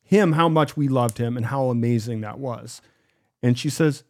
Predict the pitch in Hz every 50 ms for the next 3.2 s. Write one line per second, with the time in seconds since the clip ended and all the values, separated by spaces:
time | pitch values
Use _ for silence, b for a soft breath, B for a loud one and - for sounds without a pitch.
0 | _ _ - 214 262 - - 139 131 117 110 - _ - 117 - - - 139 139
1 | 147 147 147 135 135 170 190 214 220 233 233 208 185 151 - 190 180 170 - 175
2 | 165 - - 160 151 135 - 123 117 - - 135 139 139 139 135 127 120 120 117
3 | 110 107 104 120